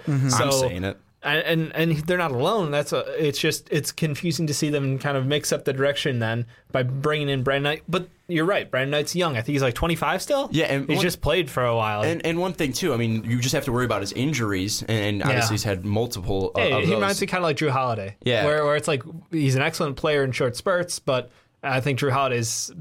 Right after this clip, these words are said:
Speaker 2: much better than Brandon Knight.
Speaker 3: Yeah, so I, I think just overall, I think, plus you'll be able to hold him longer. So I think that's one thing. You have youth,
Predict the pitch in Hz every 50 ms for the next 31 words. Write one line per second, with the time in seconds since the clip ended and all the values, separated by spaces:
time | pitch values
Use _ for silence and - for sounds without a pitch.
0 | 135 160 180 139 131 135 131 - - 139 131 123 120 113 120 117 113 110 123 117
1 | 110 104 101 110 123 123 113 107 104 - - 110 104 85 92 - - 120 107 -
2 | 127 - - 135 165 175 170 170 156 139 - - - 131 131 117 117 110 110 110
3 | 110 107 107 110 120 123 120 - - 120 - - 156 - - - 135 139 143 131
4 | 127 147 147 143 120 113 107 - - 127 120 104 107 101 98 104 110 110 104 -
5 | - - - 104 - - 110 101 107 104 110 95 107 101 - - 98 95 92 95
6 | 80 85 92 98 104 95 92 92 104 104 101 98